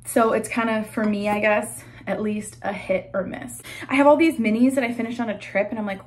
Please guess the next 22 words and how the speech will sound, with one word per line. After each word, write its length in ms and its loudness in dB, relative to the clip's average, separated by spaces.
"Where 220 -8
did 140 -2
I 60 -4
go 160 -2
on 80 2
a 80 2
trip?" 320 -6
We 140 2
went 280 4
in 120 -4
camping, 720 -4
um, 600 -2
for 120 -4
a 60 6
long 320 0
weekend 380 -2
to 160 -6
a 80 -6
yurt, 640 -6
um, 720 -2
in, 480 -4
uh, 600 -6